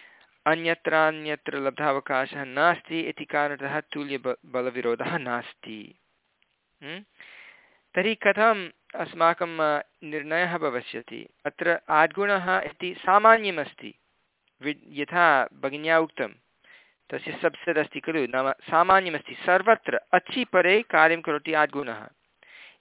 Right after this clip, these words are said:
एचि परे वृद्धिरचि कार्यं करोति, अतः वृद्धिरचि विशेषः, विशेषः अस्ति।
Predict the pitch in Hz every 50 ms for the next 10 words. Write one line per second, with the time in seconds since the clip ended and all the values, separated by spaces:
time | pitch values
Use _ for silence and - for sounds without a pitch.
0 | _ _ _ 156 165 175 196 214 - - - 262 254 240 - 190 170 165 175 190
1 | 208 175 143 143 143 139 156 175 160 160 156 - - 208 185 - 143 131 131 120
2 | 120 117 131 113 110 - - - - 135 147 - 165 165 170 156 135 131 131 135
3 | 147 170 160 170 170 156 - 208 196 - - - - - - 202 208 - 214 175
4 | 135 117 - - _ _ _ _ _ _ _ _ _ _ _ _ _ _ _ _
5 | _ _ _ _ _ _ _ _ _ _ _ _ - - - - - - - -
6 | _ _ _ _ 135 131 - 180 175 - 180 165 143 120 110 - - - 92